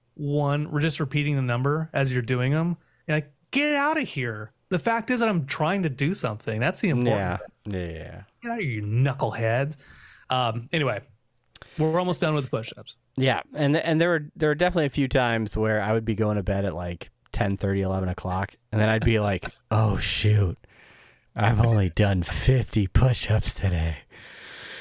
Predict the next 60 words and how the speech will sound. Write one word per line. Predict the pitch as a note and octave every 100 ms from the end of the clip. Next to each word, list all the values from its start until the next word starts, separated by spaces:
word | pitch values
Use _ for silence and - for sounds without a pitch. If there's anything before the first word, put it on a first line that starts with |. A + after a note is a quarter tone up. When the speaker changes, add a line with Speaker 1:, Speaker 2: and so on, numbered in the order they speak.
| - B3+
Speaker 2:
And | D3+ -
so | E3+
then, | D3+ D3
like, | C#3 B2 G#2 -
I'm, | B2 B2
like, | A#2 G2 _
getting | - A2
ready | A2+ G#2+ G#2
for | G#2
bed, | F#2 G2 G2+ F#2 E2+ - - -
and, | A2+
like, | F#2+ F#2
Sheena's, | - - G#2 G2 F#2+ G2
like, | F#2+ - - -
heading | - G2 G2
to | F2
bed, | F#2+ F#2+ F#2+
and | G2+
I'm | G2+
like, | F#2 E2+ - -
"No, | B2 C3 F2
I | G2+ G#2+
go | B2
to | A2+
bed | G#2 G#2+ G2+
as | F#2
soon | A#2 G#2+
as | G2
I | F#2+
get | F#2 F#2 - _ - _ - - - -
thirty | - A2 B2 B2
more | A#2+ B2
push-ups." | A#2+ - F2+ D#2+ - - - _ _
"Didn't | - C3+
you | E3+
just | D#3 -
do | C#3
a |
bunch | C#3+ C3+
of |
push-ups?" | D3 D3+ E3 G#2+
"Yep, | B2+ -
just | - -
got | E2+ D#2+ -
thirty | - G2 A2+ A#2+
more." | A2 F2+ G#2+ -
<laughs> | - - - -
And | D3+
so | E3
I |
just | C#3+ D#3
be, | D#3
like, | B2
sitting | - A#2
there | A2+ G#2+
in |
bed | F#2+ G2+
and | G#2
then, | G2
like, | F#2+ F2+